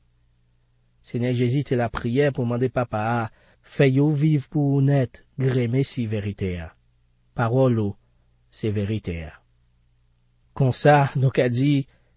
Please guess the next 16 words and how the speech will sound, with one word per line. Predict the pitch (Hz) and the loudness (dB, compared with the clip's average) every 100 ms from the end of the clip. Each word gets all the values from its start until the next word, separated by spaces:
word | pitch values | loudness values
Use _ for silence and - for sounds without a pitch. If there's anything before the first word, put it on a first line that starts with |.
| _ | _
pi | 170 180 | 2 4
bon | 147 151 147 | 4 4 4
sa | - 170 147 120 | 2 2 2 2
avan, | 120 135 160 - _ _ _ - | 2 4 4 2 _ _ _ 0
pi | 202 214 | 2 4
bon | 170 170 | 4 2
Clorox | - 190 170 156 135 160 160 - - | 2 4 6 6 6 4 2 -4 -8
ki | - 156 | -2 2
egziste | 143 131 156 - 147 143 | 2 0 -2 -2 0 2
nan | 151 131 | 2 2
monn | 123 127 127 | 0 0 -2
nan | 123 | -2
pou | 139 131 | 0 0
netwayaj, | 127 123 117 143 170 143 - - _ _ _ _ _ - | 0 -2 0 4 4 2 -2 -16 _ _ _ _ _ -6
e | 113 | -4
ben, | 117 123 120 120 113 | -2 0 0 -2 -4